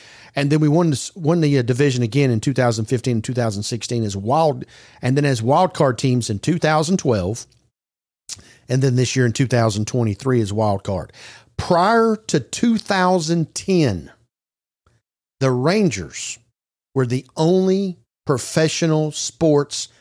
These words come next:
franchise to have never advanced past the first round of the playoffs.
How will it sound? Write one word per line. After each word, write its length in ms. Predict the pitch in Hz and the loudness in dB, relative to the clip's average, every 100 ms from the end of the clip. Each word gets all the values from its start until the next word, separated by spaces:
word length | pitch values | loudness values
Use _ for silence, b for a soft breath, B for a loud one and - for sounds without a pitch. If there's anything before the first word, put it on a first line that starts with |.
| b | b
franchise 920 | - 139 131 117 - 85 76 87 - - b b b - | -6 -2 0 0 -2 -6 -10 -10 -12 -12 b b b 0
to 160 | 175 | 2
have 200 | 135 127 110 | 2 2 0
never 440 | 107 117 156 170 185 | 0 2 2 2 0
advanced 1040 | 156 147 131 117 135 101 - - - - _ _ _ _ _ _ _ | 0 -4 -2 0 0 -2 -8 -12 -12 -14 _ _ _ _ _ _ _
past 280 | 135 117 - | -2 -2 -4
the 80 | |
first 340 | 107 127 117 - | -6 -4 -4 -4
round 220 | 120 110 | -6 -6
of 100 | 101 | -8
the 100 | 98 | -10
playoffs. 420 | 92 - - - | -14 -16 -18 -18